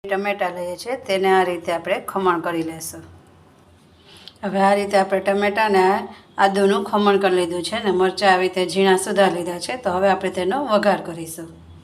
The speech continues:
અહીંયા વઘાર કરવા માટે આપણે ગેસ ચાલુ કરેલ છે, તેના ઉપર એક પેન મૂકેલું છે અને તેમાં આપણે એક થી દોઢ ચમચા જેટલું તેલ મૂકેલું છે. હવે આપણું તેલ અહીંયા ગરમ થવા આવે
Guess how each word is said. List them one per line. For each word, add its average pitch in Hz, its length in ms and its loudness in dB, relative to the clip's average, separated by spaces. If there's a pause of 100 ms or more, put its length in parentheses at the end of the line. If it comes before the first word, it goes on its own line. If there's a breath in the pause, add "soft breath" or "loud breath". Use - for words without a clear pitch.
(2500 loud breath)
અહીંયા 208 220 0
વઘાર 220 380 4
કરવા 220 220 4
માટે 208 260 2
આપણે 196 220 -2
ગેસ 214 320 -2
ચાલુ 214 240 2
કરેલ 202 300 -2
છે, 254 180 -6
તેના 214 300 0
ઉપર 196 260 -2
એક 202 180 -4
પેન 226 240 0
મૂકેલું 190 440 0
છે 247 120 -4
અને 208 340 0
તેમાં 208 360 0
આપણે 202 360 -4 (320 loud breath)
એક 226 240 0
થી 220 160 -2
દોઢ 220 220 0
ચમચા 208 340 -2
જેટલું 196 540 -4
તેલ 208 280 2
મૂકેલું 180 440 0
છે. 175 220 -8 (480 loud breath)
હવે 196 160 2
આપણું 214 320 2
તેલ 226 240 6
અહીંયા 220 200 2
ગરમ 220 340 2
થવા 226 280 4
આવે 240 440 2